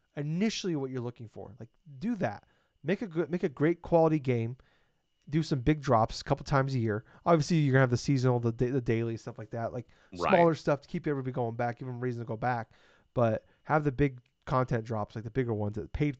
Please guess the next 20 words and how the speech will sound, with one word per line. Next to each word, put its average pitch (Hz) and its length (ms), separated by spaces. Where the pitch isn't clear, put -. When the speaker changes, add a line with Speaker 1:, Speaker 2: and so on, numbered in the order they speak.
Speaker 1:
the 120 100
paid 160 280
ones, 107 300
a - 40
couple 143 120
times 120 240
a 110 60
year, 110 300
and 120 100
then 107 120
boom, 120 360
you 135 80
can, 135 160
if 139 100
you 202 80
can 175 120
keep - 240
a 143 40
dedicated 131 400
audience, 127 340